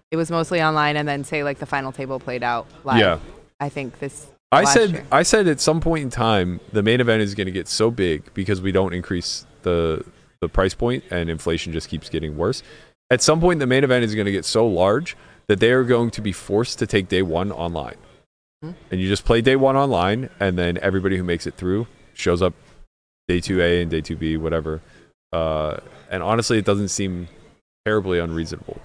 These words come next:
Speaker 1: I just think for, there's a large portion of player that's just not
Speaker 2: Resistant.
Speaker 1: as capable.
Speaker 2: Yeah.
Speaker 1: Right?
Speaker 2: No, I, I, I wholeheartedly agree with that. I, I, at some point, though, we need to test these hybrid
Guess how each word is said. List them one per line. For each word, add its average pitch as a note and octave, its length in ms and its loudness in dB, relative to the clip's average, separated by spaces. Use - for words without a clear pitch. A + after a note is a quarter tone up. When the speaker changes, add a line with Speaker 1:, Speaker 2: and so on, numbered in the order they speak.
Speaker 1:
I G3+ 80 0
just A#3 220 2
think A#3 180 0
for, G3+ 220 -4
there's F#3+ 300 -4
a F3+ 160 -4
large F3 640 0
portion E3 460 -4
of D#3 120 -6
player D#3+ 520 0
that's - 480 -8
just - 500 -10
not D3 240 2
Speaker 2:
Resistant. D#3 300 -2
Speaker 1:
as - 200 -20
capable. C#3 640 -6
Speaker 2:
Yeah. F2+ 180 2
Speaker 1:
Right? D3 360 -10
Speaker 2:
No, E3 100 6
I, D3 220 6
I, B2 200 4
I - 20 4
wholeheartedly F#2 520 4
agree D2+ 160 -2
with D2+ 100 -6
that. D#2 200 -2
I, A2+ 80 2
I, F#2 40 -4
at E3 100 4
some G#3+ 160 4
point, G3+ 180 4
though, E3 80 6
we C#3+ 120 4
need B2+ 160 4
to G#2+ 60 0
test F2+ 300 0
these F2+ 160 -2
hybrid D#2 460 0